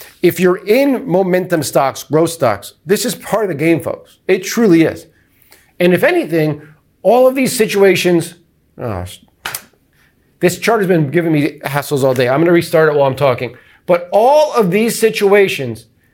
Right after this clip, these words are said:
they lead to what thing? They lead to one thing. They lead to a buying opportunity.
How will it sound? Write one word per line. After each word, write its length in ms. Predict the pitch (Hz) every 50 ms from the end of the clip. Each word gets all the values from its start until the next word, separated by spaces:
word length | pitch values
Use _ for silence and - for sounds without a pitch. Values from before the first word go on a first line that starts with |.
| _ _
they 100 | - 180
lead 580 | 175 170 170 208 240 247 247 240 214 175 - -
to 140 | - - 196
what 520 | 185 165 151 185 202 196 - - - - -
thing? 340 | - 185 170 120 85 - - - _ _ _ _
They 120 | 170 175
lead 240 | 180 220 254 247 -
to 80 | 196
one 280 | 202 208 233 226 208 190
thing. 280 | - 196 175 131 92 - - - _ _ _ _ _ _ _ _ _
They 160 | - 190 196
lead 540 | 180 185 220 294 320 320 320 208 170 - - _ _ _ _ -
to 140 | - 240 254
a 40 | 220
buying 400 | 151 220 214 196 175 160 147 131
opportunity. 600 | 123 117 - 110 - - 113 101 92 98 92